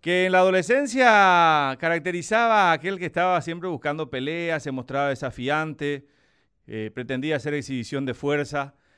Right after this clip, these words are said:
La tocada de oreja. Cuando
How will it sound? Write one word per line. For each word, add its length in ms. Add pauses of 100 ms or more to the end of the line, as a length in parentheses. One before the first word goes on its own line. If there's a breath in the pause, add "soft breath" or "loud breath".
(180)
La 220
tocada 560
de 80
oreja. 560 (800)
Cuando 1200